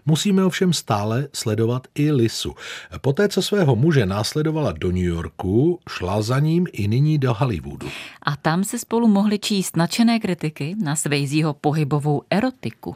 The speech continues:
Speaker 2: o
Speaker 1: Hmm.
Speaker 2: které kritici psali.
Speaker 1: Zdálo se, že úspěšná kariéra je nastartována.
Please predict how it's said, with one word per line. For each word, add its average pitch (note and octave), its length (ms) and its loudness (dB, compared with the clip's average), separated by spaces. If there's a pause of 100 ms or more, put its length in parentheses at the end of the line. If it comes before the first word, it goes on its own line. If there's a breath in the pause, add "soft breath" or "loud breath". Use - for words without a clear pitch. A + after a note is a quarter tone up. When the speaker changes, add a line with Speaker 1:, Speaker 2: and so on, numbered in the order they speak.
(160)
Speaker 2:
o E2 60 -2
Speaker 1:
Hmm. A#2 120 -4
Speaker 2:
které A2+ 240 -2
kritici A#2+ 460 -8
psali. - 300 -10 (380 loud breath)
Speaker 1:
Zdálo D#2+ 640 -8
se, E3 340 -2
že C#3 220 0
úspěšná B2 680 -6
kariéra F2+ 640 -4
je G2+ 160 -6
nastartována. C#2 1080 -6